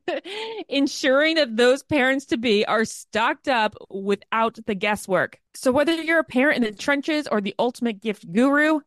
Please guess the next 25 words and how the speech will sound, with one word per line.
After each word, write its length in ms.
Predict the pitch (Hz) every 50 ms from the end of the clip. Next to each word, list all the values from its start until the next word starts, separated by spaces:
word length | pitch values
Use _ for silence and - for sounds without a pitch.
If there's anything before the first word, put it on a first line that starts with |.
| _ _ _
make 220 | - 190 190 185 -
twenty 300 | - - 269 285 330 330
twenty-four 640 | - 330 330 311 311 - - 247 226 220 220 220 214
the 120 | 185 196
year 440 | 180 165 165 185 226 262 302 311 302 -
of 100 | - 180
leak-free 960 | 180 175 160 165 180 233 277 277 - - - - 220 214 220 220 226 226 220 _ _ _ -
happiness. 680 | 156 151 - 135 123 - 95 67 - - - - - _ _ _ - - _ _ -
Pamper 220 | 208 214 208 196
Swaddlers 580 | 175 - 254 269 294 302 254 302 302 302 - - -
and 100 | 208 226
the 60 | 226
Diaper 260 | 196 190 170 - 160
Stash, 500 | 156 - - - - - - - - - _ _ -
because 320 | 220 - 220 190 175 180 _ _ -
parenting 500 | - - 339 349 349 330 349 349 330 330
should 240 | - - - 294 214
be 220 | 202 233 233 -
an 100 | 196 175
extraordinary 800 | 180 170 - - - - - 277 294 302 262 262 262 254 254 240
journey, 440 | 208 247 247 233 226 233 240 240 - _ _ _ _ _ _ -
not 200 | 196 226 220 214
a 40 | 208
messy 300 | 175 156 147 - - 160
one. 280 | 110 82 82 131 196